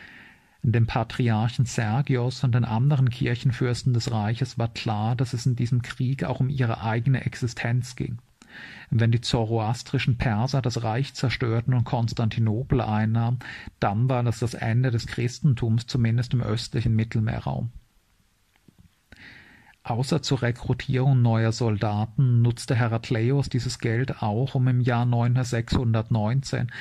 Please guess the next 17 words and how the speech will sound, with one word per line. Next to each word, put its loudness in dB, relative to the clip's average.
dem 2
Kagan 0
der 0
Awaren, 0
der -2
auch -2
eine 2
mehr 2
oder 0
weniger 2
wirksame 0
Oberherrschaft 0
über -2
die -4
slawischen -2
Stämme -2
ausübte, -2